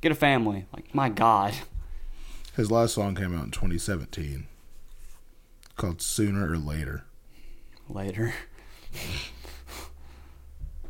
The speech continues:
Speaker 1: All right. I gotta, now where we at on time here?
Speaker 2: Thirty-eight.
Speaker 1: Thirty-eight. I got a new segment I'm about to, we'll do this, like, once a month or once every two months.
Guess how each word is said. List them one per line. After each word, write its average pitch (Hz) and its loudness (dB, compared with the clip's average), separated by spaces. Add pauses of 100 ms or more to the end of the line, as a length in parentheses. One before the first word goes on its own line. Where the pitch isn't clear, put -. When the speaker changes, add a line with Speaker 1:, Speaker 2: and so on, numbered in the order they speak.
(960)
Speaker 1:
All 107 -2
right. 101 -2 (1300)
I 120 2
gotta, 123 4 (580)
now 113 4
where 123 6
we 131 4
at 110 4
on 101 -2
time 98 -2
here? 92 -4
Speaker 2:
Thirty-eight. 87 4 (140)
Speaker 1:
Thirty-eight. 107 -2 (560)
I 113 -2
got 139 4
a 139 4
new 127 4
segment 107 2
I'm 104 0
about 101 -2
to, 95 -6 (680)
we'll 135 4
do 143 8
this, 139 4
like, 123 2
once 117 4
a - 0
month 110 4
or 107 -2
once 113 0
every 107 -2
two 107 -2
months. 104 -2